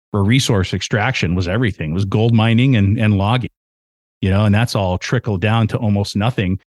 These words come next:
And, and these towns were built on it. You know, at one point, Donnieville almost became the capital of California. I think it lost by one or two votes. And, um, you know, it had, you know, five thousand people, you know, at one point, you know, back in history, you know, during the gold rush. And,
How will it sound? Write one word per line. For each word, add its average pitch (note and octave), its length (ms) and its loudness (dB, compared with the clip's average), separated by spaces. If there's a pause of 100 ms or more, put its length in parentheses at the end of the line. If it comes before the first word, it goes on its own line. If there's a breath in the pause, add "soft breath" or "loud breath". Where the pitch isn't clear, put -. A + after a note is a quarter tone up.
(140)
And, C3+ 180 -2
and B2+ 100 2
these D3 140 2
towns B2+ 260 0
were B2+ 100 0
built A2+ 280 -2
on C#2+ 160 -4
it. C#2+ 140 -8
You G#2 80 2
know, G#2+ 80 2
at G2+ 40 -2
one B2 140 2
point, A#2 380 0 (180)
Donnieville A2+ 340 0
almost A2+ 280 0
became B2 260 -2
the A#2+ 80 2
capital B2+ 380 -4
of - 80 -6
California. C3+ 500 0
I F2 60 -2
think A2+ 160 -2
it - 60 -6
lost A#2+ 280 -2
by F#2+ 120 -2
one G#2+ 200 0
or A#2+ 60 -2
two A#2 200 -2
votes. A#2+ 400 -2 (520)
And, G2 560 0
um, F2 440 0
you C3 80 0
know, C3 60 0
it C#3 140 2
had, A#2 320 0 (260)
you - 80 -4
know, G#2 220 -2 (100)
five - 320 -2
thousand C3+ 340 0
people, - 440 -2 (180)
you A2+ 120 0
know, G#2 240 0
at G#2 100 2
one G2+ 180 0
point, F#2 420 -4
you A2 80 0
know, G#2 100 2
back G#2 260 -2
in F#2+ 80 -2
history, F#2 340 -4
you G2 80 -2
know, G2 100 2
during G2+ 220 2
the F#2+ 60 2
gold A2 280 0
rush. F#2 300 -2
And, F2+ 180 -2